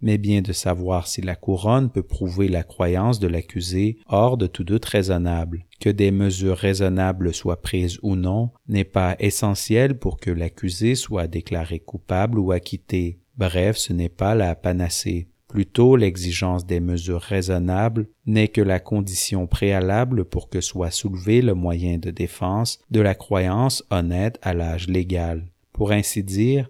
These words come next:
elle limite un moyen de défense qui, si on y ajoutait foi ou s'il soulevait un doute raisonnable,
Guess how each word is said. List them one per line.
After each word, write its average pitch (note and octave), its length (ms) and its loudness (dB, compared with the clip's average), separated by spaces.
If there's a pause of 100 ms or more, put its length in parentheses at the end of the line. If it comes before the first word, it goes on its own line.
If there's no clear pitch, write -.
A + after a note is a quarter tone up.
(160)
elle F#2 260 0
limite A2 420 2
un G2+ 60 2
moyen F2 440 0
de D#2+ 100 -4
défense G2 680 -2
qui, G2+ 420 -4 (100)
si - 460 -2
on F2 220 -4
y E2+ 200 0
ajoutait E2+ 440 -2
foi A2 600 -2
ou G2+ 140 -2
s'il F2+ 300 -2
soulevait G#2 480 0
un B2 120 2
doute F2+ 220 -6
raisonnable, F2+ 840 -2